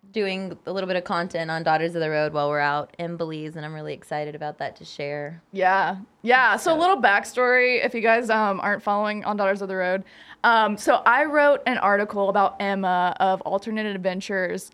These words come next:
Speaker 2: in twenty seventeen, I believe it was. Um, it's on the website, so if you go to our articles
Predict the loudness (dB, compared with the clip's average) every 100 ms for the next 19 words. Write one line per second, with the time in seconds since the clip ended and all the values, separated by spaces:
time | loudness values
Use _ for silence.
0 | -12 -10 -10 -10 -12 -12 -12 -8 -8 -8
1 | -6 -6 -6 -6 -4 -4 -4 -4 0 2
2 | 2 0 -10 -20 -20 _ 2 4 4 4
3 | 4 4 4 4 4 2 2 0 -4 0
4 | 2 4 4 4 4 2 0 0 0 0